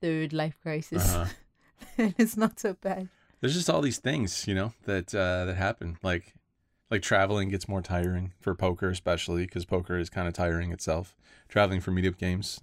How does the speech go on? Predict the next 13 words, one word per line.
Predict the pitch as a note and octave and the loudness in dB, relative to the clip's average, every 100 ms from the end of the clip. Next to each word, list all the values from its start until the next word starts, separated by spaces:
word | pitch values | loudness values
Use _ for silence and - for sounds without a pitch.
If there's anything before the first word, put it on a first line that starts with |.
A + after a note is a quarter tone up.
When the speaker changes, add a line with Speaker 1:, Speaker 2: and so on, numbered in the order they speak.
| G#2+ | -12
Speaker 2:
it's | - - | -12 -6
very | G2 F#2 F2+ | 2 2 4
exhausting. | F2 F2 F2+ - G2 A#2+ _ | 2 0 -2 -2 -6 -8 _
Speaker 1:
Hmm. | G3+ F#3 E3 D#3 _ _ _ - | -4 -2 -4 -8 _ _ _ -4
Speaker 2:
Uh, | F2+ E2 E2 - | -2 0 -4 -6
drinking | E2+ F2 F2 F#2+ - | -2 -2 0 -2 -2
alcohol | E2+ F2 F2 F#2 G#2 - _ _ _ _ _ - | -2 -2 0 0 -2 -8 _ _ _ _ _ -8
is | F2 | -4
very | F2+ F2 F2 E2+ F#2 _ _ | -2 0 0 -2 -4 _ _
Speaker 1:
Exhausting. | F#3+ E3 F3+ F3 - F#3+ | -10 -6 -4 -4 -4 -2
Speaker 2:
exhausting | G3 F#2 E2+ - F#2 F#2 F2+ | 0 0 0 -2 -4 -4 -6
and | - F2 E2+ E2+ - _ _ _ | -4 -2 -2 -4 -8 _ _ _
hangovering. | G2+ F#2 F2+ F2 F2+ F#2 | -2 0 0 0 2 0